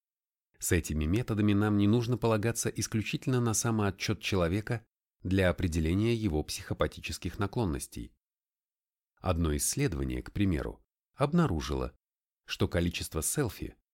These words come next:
размещенных в социальных сетях, достоверно указывает на уровень психопатии. Психопатия также может быть распознана по речи,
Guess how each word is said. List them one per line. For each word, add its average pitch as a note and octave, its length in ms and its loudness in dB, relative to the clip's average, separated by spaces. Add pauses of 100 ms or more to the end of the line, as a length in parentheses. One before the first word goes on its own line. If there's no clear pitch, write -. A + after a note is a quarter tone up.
размещенных G#2 680 2
в - 60 -8
социальных F2+ 540 0
сетях, - 520 -6 (500)
достоверно F#2 800 2
указывает F#2 580 -2
на A2+ 120 0
уровень C#2+ 360 -2
психопатии. - 880 -6 (1040)
Психопатия D#2+ 720 -2
также G2+ 400 0
может F#2 300 0
быть F#2 200 -2
распознана G2 640 0
по G#2+ 140 -2
речи, - 360 -4